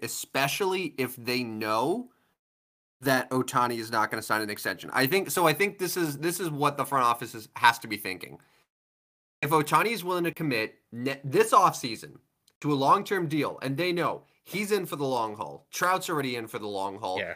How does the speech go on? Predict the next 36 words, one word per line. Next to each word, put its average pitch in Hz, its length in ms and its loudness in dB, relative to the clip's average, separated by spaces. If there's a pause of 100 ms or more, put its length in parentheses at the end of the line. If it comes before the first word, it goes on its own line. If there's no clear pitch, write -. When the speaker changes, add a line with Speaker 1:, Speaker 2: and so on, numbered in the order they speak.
(120)
Speaker 1:
we 143 140 2
have 165 200 2
Rendon 143 300 0
under 120 200 -4
contract, 117 480 -4 (200)
then 156 280 2
I 175 100 2
think 147 460 -2
it's 127 320 -4
kind 135 260 -2
of, 117 300 -4
"All 139 160 6
right, 117 260 2
well, 120 120 -4
let's 143 220 0
hope 147 260 0
that, 131 320 0 (380)
that 113 160 -4
guys 135 260 0
stay 127 200 -2
healthy. 117 540 -2
Let's 113 180 -6
hope 131 180 -4
things 127 280 -8
break. 110 420 -4
Let's, 117 500 -6 (600)
let's - 240 -8 (680)
restock 160 560 2
the - 60 -10
starting 139 320 0
rotation." 131 400 -2
'Cause, 165 100 -6
I 180 60 -2
mean, 185 240 -2
you 208 80 -4
know, 147 160 4